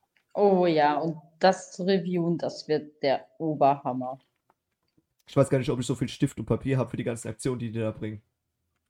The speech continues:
Speaker 1: Oh, weil da musst du kürzen.
Speaker 2: Da wird gekürzt, definitiv.
Speaker 1: Da musst du k-, <sighs>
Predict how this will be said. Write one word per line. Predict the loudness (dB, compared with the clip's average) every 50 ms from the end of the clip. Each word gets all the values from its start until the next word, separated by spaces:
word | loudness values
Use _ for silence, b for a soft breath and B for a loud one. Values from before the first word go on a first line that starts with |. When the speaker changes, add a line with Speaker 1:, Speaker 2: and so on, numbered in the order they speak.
| _ b b b b b b b b b
Speaker 1:
Oh, | 6 8
weil | 12 12 12
da | 12 10
musst | 6 2 2
du | -2 -4
kürzen. | -2 0 4 4 4 4 2 -2 -18 -20 -20 -20 _ _ _ _ b b b b b _ _ _ _ _ _ _ _
Speaker 2:
Da | -8 -6 -4 -4 -4 -6
wird | -6 -8 -10 -10
gekürzt, | -18 -20 _ -12 -10 -10 -10 -12
definitiv. | -14 -14 -14 -16 -18 -16 -14 -14 -16 -16 _ _ _ _ _ _
Speaker 1:
Da | -6 -4 -4 -4
musst | -4 -6 -10 -12 -16 -20
du |
k-, | -20 _ -20 _ _ _ _ _ _ b b b b b b b b b b b b b b b b b _ 10
<sighs> | 12 12 12 12 12 12 10 8 4 2 -2 -6 -8 -12 -14